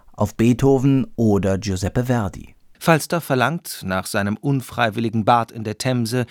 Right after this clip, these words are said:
Speaker 2: nach Glühwein, wohl um einer Erkältung vorzubeugen.
Speaker 1: Wie geharnischt die Rätsel auch sein können, zeigt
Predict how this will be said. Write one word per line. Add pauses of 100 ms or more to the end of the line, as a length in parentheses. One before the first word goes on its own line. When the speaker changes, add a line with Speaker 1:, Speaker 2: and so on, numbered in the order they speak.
(200)
Speaker 2:
nach
Glühwein, (300)
wohl
um
einer
Erkältung
vorzubeugen. (500)
Speaker 1:
Wie
geharnischt
die
Rätsel
auch
sein
können, (380)
zeigt